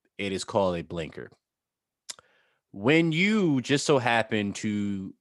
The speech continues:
uh, want to turn, this is an indicator to let people know that you are going to turn which direction that you want to turn in. I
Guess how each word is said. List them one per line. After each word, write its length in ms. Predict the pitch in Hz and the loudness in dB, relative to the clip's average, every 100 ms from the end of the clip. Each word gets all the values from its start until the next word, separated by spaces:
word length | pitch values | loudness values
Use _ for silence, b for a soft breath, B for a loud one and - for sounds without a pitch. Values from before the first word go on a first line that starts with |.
| _ - | _ -4
uh, 440 | 98 95 90 87 | -2 0 -2 -6
want 320 | 85 123 139 - | 0 2 2 0
to 80 | |
turn, 420 | 107 135 127 160 196 _ _ _ - 82 | -2 2 4 2 0 _ _ _ -20 -2
this 220 | 131 147 | 0 0
is 120 | 160 | 4
an 100 | 151 | 2
indicator 600 | 143 180 160 123 127 107 | 4 2 2 2 2 2
to 100 | 98 | 0
let 200 | 101 107 - | 2 0 0
people 240 | 113 104 | 0 2
know 200 | 101 101 | 4 4
that 200 | 95 - | 2 -2
you 120 | 104 | -2
are 80 | 98 | 0
going 280 | 95 95 90 | 0 0 -2
to 100 | - | -6
turn 440 | - 117 101 90 | 0 4 4 0
which 440 | 90 92 92 - - - | 0 0 0 -4 -16 -4
direction 480 | 92 87 - 92 | 0 0 0 -6
that 200 | 85 78 | -8 -8
you 100 | 92 | -10
want 180 | 82 82 | -8 -8
to 40 | 78 | -2
turn 260 | 139 110 | 0 0
in. 140 | 78 - - B B B B B B _ _ _ _ _ _ _ _ _ _ _ _ _ _ - | -2 -10 -20 B B B B B B _ _ _ _ _ _ _ _ _ _ _ _ _ _ 2
I 720 | 127 135 147 151 151 143 - | 4 8 8 6 6 4 0